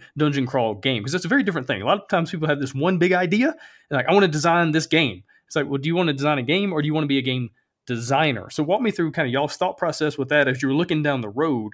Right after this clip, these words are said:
and thinking, "Okay, we want, wanna be a publishing company, not just make one game." And kinda tell me what you were thinking and how you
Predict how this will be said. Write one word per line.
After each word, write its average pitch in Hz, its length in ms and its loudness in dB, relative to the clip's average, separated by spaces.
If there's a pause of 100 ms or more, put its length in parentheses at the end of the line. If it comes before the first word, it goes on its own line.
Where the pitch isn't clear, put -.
(320)
and 127 100 -10
thinking, 127 280 -2
"Okay, 135 180 -4
we 135 140 0
want, 143 280 -2
wanna 156 160 0
be 135 80 0
a 113 60 0
publishing 139 400 -4
company, 160 360 -4
not 139 220 -4
just 123 120 -10
make 117 180 -6
one 107 180 -8
game." 117 400 -4 (280)
And 127 100 -10
kinda 165 180 0
tell 185 140 -2
me 196 60 0
what 175 160 -2
you 165 40 0
were 139 80 0
thinking 156 400 -2
and 123 120 -4
how 151 80 0
you 147 240 -2